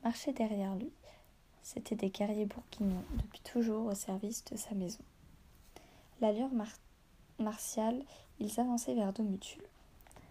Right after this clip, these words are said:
Quand le grand argentier était arrivé au cœur de la nuit,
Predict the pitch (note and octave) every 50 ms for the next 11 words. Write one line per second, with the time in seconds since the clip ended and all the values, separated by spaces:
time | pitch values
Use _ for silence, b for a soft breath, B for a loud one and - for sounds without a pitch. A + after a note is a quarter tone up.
0 | B - - - - A#3 G#3 G3+ G3+ - - - - C4+ C#4 - A#3 G#3 G3+ G3+
1 | - G3 G3 G3 - - A#3+ A#3 - - G#3 - - - A3 A3+ A#3 A3+ A3+ -
2 | B3+ A3+ A3 - - C4+ C#4 C#4 - G3+ G3+ F#3+ F#3 F#3 G3 A#3+